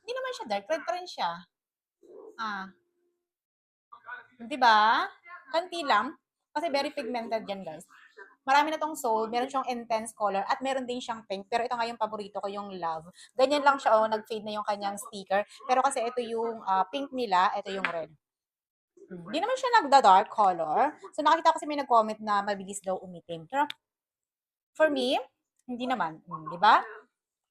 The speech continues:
Red na red pa rin. Pang moisturizer ng inyong labi kapag ka, lagi kayong na-dry, nagkaroon kayo mga crack-crack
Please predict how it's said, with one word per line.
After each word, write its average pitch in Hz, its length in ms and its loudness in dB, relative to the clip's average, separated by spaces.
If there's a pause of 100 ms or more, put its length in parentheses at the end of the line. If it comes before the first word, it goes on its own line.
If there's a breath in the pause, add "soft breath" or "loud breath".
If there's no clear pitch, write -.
Red 240 160 -2
na 247 80 2
red 233 240 2
pa 233 80 10
rin. 185 240 0 (240)
Pang 254 160 2
moisturizer 240 640 4
ng 214 160 -10
inyong 214 240 -8
labi 285 320 2
kapag 233 240 -2
ka, 208 100 6 (220 loud breath)
lagi 233 240 6
kayong 240 240 -2
na-dry, 220 240 4
nagkaroon 214 240 0
kayo 214 160 2
mga 202 240 4
crack-crack 208 380 -2